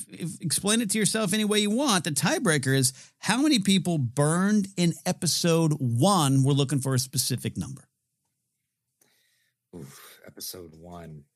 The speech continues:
Speaker 2: I'm going to say three.
Speaker 1: Three.
Speaker 2: I
Speaker 1: Dave-
Speaker 2: think it'll be a sentencing of some kind, like,
Speaker 1: David,
Speaker 2: like a
Speaker 1: David McKay says, "Not enough," just for the overall
Speaker 2: <laughs>
Speaker 1: answer.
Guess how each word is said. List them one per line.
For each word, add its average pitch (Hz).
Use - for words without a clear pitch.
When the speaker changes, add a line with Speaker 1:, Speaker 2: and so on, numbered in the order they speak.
Speaker 2:
I'm 113
going 117
to -
say 95
three. 82
Speaker 1:
Three. 131
Speaker 2:
I 123
Speaker 1:
Dave- 131
Speaker 2:
think 143
it'll 120
be 110
a 104
sentencing 90
of 82
some 78
kind, 73
like, -
Speaker 1:
David, 151
Speaker 2:
like 143
a -
Speaker 1:
David 147
McKay 131
says, 117
"Not 107
enough," 110
just 107
for 113
the 107
overall 104
Speaker 2:
<laughs> -
Speaker 1:
answer. -